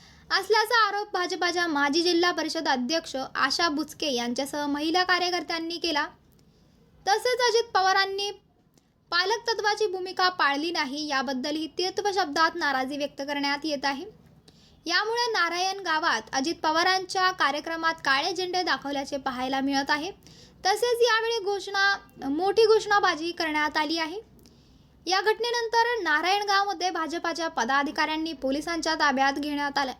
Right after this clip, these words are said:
पदाधिकाऱ्यांना पोलिसांच्या ताब्यात घेण्यात आले आहे. अजित पवार ज्या पद्धतीने चोरून चोरून बैठक घेतात,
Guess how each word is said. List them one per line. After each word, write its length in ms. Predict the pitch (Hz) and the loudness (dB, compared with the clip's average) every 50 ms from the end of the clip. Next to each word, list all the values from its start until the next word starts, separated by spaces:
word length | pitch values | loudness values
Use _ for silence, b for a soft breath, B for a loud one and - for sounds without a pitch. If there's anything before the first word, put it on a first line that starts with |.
| _ _ - | _ _ -10
पदाधिकाऱ्यांना 720 | 294 294 277 320 320 330 339 339 349 339 330 320 311 311 311 | -8 -2 2 2 2 2 2 -2 -4 -4 -4 -2 -2 -2 -2
पोलिसांच्या 540 | 320 - 285 277 285 285 302 294 285 302 294 | -2 -2 -4 -4 -4 -4 -6 -6 -4 -4 -4
ताब्यात 360 | 285 294 254 240 247 254 269 | 0 2 2 2 2 0 0
घेण्यात 380 | 254 254 294 294 294 277 277 294 | -2 -2 -2 -2 0 0 2 2
आले 160 | 285 285 294 | 0 0 0
आहे. 420 | 294 285 277 359 427 - - - - - - - - - - - - - - - - - B B B B B B B | -2 -4 -4 -6 -10 -14 -20 -20 -20 -20 -20 -20 -20 -20 -20 -20 -20 -20 -20 -20 -20 -20 B B B B B B B
अजित 280 | 349 392 392 480 494 480 | 2 4 4 4 2 2
पवार 400 | - 466 440 440 440 427 453 427 | 4 4 4 6 4 4 2 0
ज्या 280 | 330 - 339 349 359 | -4 -4 -2 -2 0
पद्धतीने 640 | - - 415 339 403 403 415 403 392 403 403 415 415 - - - - - - | 0 0 0 2 2 2 2 2 2 4 4 2 2 0 -6 -16 -10 -2 2
चोरून 360 | 392 403 403 427 453 453 427 | 4 4 6 6 6 4 4
चोरून 380 | - 427 415 403 415 403 403 | 4 4 6 6 4 2 0
बैठक 280 | 339 330 311 269 - 349 | 0 0 0 0 0 -2
घेतात, 460 | 320 294 339 330 320 - 320 311 359 | 0 0 -2 -2 -2 0 2 2 2